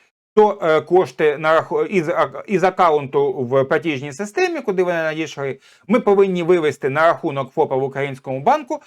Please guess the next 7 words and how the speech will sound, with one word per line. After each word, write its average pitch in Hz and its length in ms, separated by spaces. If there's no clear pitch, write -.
до 254 260
закінчення 208 680
кварталу, 170 640
в 127 60
якому 214 400
надійшли 135 600
кошти. 151 380